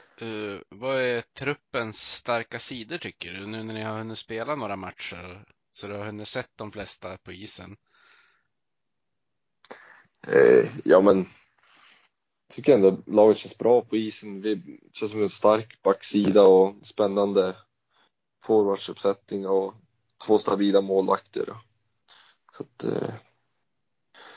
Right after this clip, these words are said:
Speaker 2: ja, men jag tycker det, tycker det känns bra. Det känns som en,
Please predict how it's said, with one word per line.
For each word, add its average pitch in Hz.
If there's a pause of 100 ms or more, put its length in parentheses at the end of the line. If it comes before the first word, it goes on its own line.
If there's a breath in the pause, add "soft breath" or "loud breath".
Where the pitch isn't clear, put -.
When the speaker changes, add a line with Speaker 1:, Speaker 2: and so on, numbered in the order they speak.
(340 loud breath)
Speaker 2:
ja, -
men 113
jag 107
tycker -
det, 107 (300 soft breath)
tycker 113
det 107
känns 101
bra. 107 (280)
Det 110
känns 110
som 104
en, 101